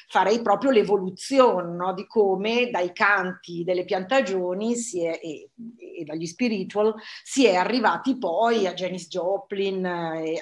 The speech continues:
anche se chiaramente rimangono i grandi cantanti neri,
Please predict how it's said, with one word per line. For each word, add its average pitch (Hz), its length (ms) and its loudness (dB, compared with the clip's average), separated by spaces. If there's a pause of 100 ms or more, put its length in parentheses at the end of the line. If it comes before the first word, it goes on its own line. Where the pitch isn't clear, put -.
anche 220 280 0
se 202 180 -4
chiaramente 180 560 -4
rimangono 165 460 -6
i 160 40 -8
grandi 170 360 -4
cantanti 175 680 -4
neri, 220 520 0